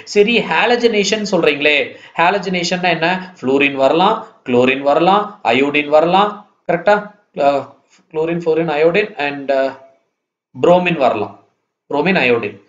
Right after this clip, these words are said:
இவங்க யாரு வேணாலும் வரலாம்னு நான் சொல்லிட்டேன். இப்ப நான் உங்களுக்கு குளோரினை வச்சு போட்டு காமிச்சேன். இதே வந்து பார்த்துட்டோம்னா, நீங்க ஃப்ளூரினை வச்சு போட்டு பார்த்தோம்னா வந்து பார்த்துட்டோம்னா just ஸ்பெஷல் condition தான். என்னன்னா,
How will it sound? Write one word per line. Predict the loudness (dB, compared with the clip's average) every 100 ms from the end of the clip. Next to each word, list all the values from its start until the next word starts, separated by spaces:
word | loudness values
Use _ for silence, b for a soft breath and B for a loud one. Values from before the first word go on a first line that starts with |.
| b b
இவங்க | -6 0
யாரு | 2 2 0
வேணாலும் |
வரலாம்னு | 0 2 4 2
நான் | 0 -2
சொல்லிட்டேன். | -4 -2 -2 -2 -4
இப்ப | -2 0
நான் | 0 2
உங்களுக்கு | 0 0
குளோரினை | 2 4 4 2
வச்சு | -2 -2
போட்டு | -2 0
காமிச்சேன். | 0 -2 -4 -8 B B -6
இதே | 2 2
வந்து | 2 -6
பார்த்துட்டோம்னா, | -8 -8 -8 -4 -2 -2 -2 B
நீங்க | -2 0 -2
ஃப்ளூரினை | -2 0 4 4
வச்சு | 2 0 -4
போட்டு | -4 -4 0
பார்த்தோம்னா | 0 0 -4 -6 -6 -2
வந்து | -2 0
பார்த்துட்டோம்னா | 0 -2
just | -2 0 0
ஸ்பெஷல் | -2 -8 0 0 2 0
condition | -2 -4 -4 -4
தான். | -6 -4
என்னன்னா, | -2 -2 -2 0 -2